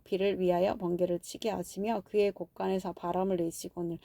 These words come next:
사람마다 어리석고 무식하도다. 금장색마다 자기가 만든 신상으로 말미암아 수치를 당하나니, 이는 그 부어 만든 우상은 거짓이요, 그 속에 생기가 없음이라. 그것들은 헛된 것이요, 조롱거리이니, 징벌하시는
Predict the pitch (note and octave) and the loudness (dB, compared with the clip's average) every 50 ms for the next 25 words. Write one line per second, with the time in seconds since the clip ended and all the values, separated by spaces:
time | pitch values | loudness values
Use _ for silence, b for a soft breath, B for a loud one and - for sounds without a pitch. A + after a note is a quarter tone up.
0 | B B B B B - - A3+ B3 B3 B3 A#3+ A#3 A3 F#3+ F#3 F3+ F3+ F3+ F#3 | B B B B B 0 4 6 6 8 8 6 4 4 4 4 2 2 2 0
1 | F#3 - F#3+ - - - F3+ E3+ E3+ F#3 F#3+ - G#3 - - - F3 F3+ E3+ E3+ | -2 -4 -8 -10 -10 -8 -6 -6 -4 -4 -4 -6 -6 -6 -6 -6 -4 -2 -2 -2
2 | F3+ F3+ - - F3+ F3+ - G#3 A3+ A#3 A#3+ G#3+ G#3 F#3 F3 F3 F#3 F3+ F3 E3+ | -2 -2 -2 -2 -2 0 0 -2 -2 0 -2 -2 -2 -2 -2 -2 -2 -2 -2 -4
3 | - - F3+ F3 F#3+ F#3 - F#3+ F3 E3+ E3 E3+ F3 F3+ F#3 - A3 A3 A3+ A#3 | -4 -6 -6 -6 -6 -6 -4 -4 -4 -4 -4 -2 -4 -4 -4 -4 -6 -4 -2 -2
4 | G#3 G#3 G3+ G3 G3 F#3 F3+ E3 E3 E3 E3 E3 E3 F3 F3+ F#3 - - - - | -2 -2 0 0 0 0 0 0 0 0 -2 -2 -2 -4 -4 -4 -6 -12 -10 -6
5 | A3+ G#3 G#3 G#3+ G3+ G3 F3+ D#3+ D#3+ E3 E3 E3 D#3+ D#3+ F3 F3+ F3+ B B B | -4 -2 -2 -2 -2 -2 -4 -4 -4 -4 -4 -4 -4 -4 -2 -2 -4 B B B
6 | B B B B B G3 G3+ G#3 G3+ - - F#3 F3+ - - F#3 F#3 F#3 F#3+ F#3 | B B B B B 0 0 0 0 0 -2 -2 -2 -2 0 4 4 6 6 4
7 | F3+ E3+ E3 E3+ F#3 F#3+ - F3 E3+ - F3 E3+ F3 F3+ F3 F3 F3 E3 F3 E3+ | 2 0 -2 -2 -2 -2 -2 -2 -4 -4 -4 -2 0 0 0 -2 -4 -6 -8 -8
8 | E3 - - G#3 G#3 G3+ - b b b b b - F#3+ - - G3+ F#3+ G3+ G3 | -10 -6 -4 -4 -4 -4 -4 b b b b b -10 -6 -2 -2 -2 -2 -2 -4
9 | - A#3 A3 G#3+ A3+ G#3+ - F3+ - - - - F3+ F3 E3+ F3+ E3+ F3 - B | -4 -4 -2 -2 -2 -2 -2 -4 -8 -10 -10 -8 -6 -4 -4 -4 -6 -10 -12 B
10 | B B B B B B B B B G#3 F#3+ A3 A3+ - - A#3 G#3+ A3 A3 A3+ | B B B B B B B B B 2 6 6 6 6 4 0 0 2 2 0
11 | B3 - - - A#3+ B3 A#3+ G3+ F3 E3+ - - G3 G3 - - F3+ F3 F3 F3+ | 0 -2 -2 -2 0 0 2 0 0 -2 -2 -4 -6 -6 -6 -6 -2 0 0 0
12 | F3+ - - A3 A3 A3 G3+ - F3 E3+ F3 F3+ F#3 F3 - F#3+ G3 G3+ A3 A3 | 0 0 0 2 2 2 0 0 0 0 2 2 0 0 -2 -2 -2 0 2 2
13 | A3 G#3+ G3+ - - F#3+ F#3+ F#3 | 2 2 0 0 -2 -2 -2 -2